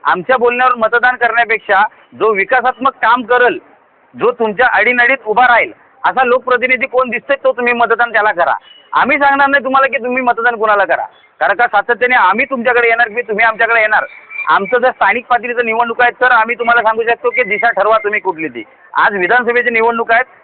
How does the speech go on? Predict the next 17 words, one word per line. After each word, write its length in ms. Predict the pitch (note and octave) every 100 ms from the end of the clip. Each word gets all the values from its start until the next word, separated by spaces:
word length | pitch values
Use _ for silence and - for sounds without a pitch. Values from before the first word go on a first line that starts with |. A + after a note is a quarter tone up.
| _ _
लोकप्रतिनिधी 760 | C#3+ A#3+ A#3+ A#3+ A#3+ A#3+ G#3+ G3+
हा 280 | E3+ A3 B3+ - C3+
जनतेच्या 420 | F#3 G3+ A#3+ A#3
कॉल 280 | B3+ G#3+ A#3
अंतर्गत 440 | A3 A3 B3+ C4+ A#3
निवडला 400 | A#3 A#3 A3+ G#3
जातो 280 | F#3+ A#3 C4 - -
आणि 140 | G#3
हा 180 | A3 A3+
निवडलाच 440 | A#3+ A3+ B3 C#4
पाहिजे, 320 | C#4 G3 C#3+ A#2 - _
हा 80 | F#3+ G3
आमच्या 280 | G3 G3 C#4
मताने 360 | C4+ C4 C4 C4
निवडला 320 | B3+ A#3+ A3+
नाही 140 | G#3+ G3
पाहिजे. 260 | D3+ G#2